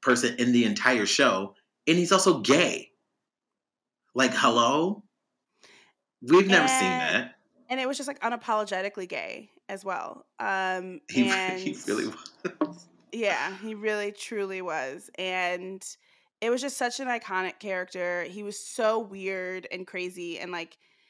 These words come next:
Speaker 2: you just don't get to have Black characters who get to be weird and crazy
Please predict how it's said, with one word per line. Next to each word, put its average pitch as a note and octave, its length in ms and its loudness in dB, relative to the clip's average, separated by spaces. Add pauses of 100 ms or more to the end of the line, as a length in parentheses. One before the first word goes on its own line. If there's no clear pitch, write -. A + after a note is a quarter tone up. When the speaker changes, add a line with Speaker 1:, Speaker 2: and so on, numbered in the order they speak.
(120)
Speaker 2:
you A3 80 -12
just B3 140 -10
don't C#4+ 200 -4
get G#3+ 260 -4
to A3 80 -10
have F3+ 560 -2 (360)
Black F#3+ 260 -4
characters F#3+ 540 -8
who F#3+ 60 -16
get F3+ 180 -14
to F#3+ 60 -12
be F#3+ 140 -14
weird F3+ 460 -8
and E3+ 160 -12
crazy E3 600 -12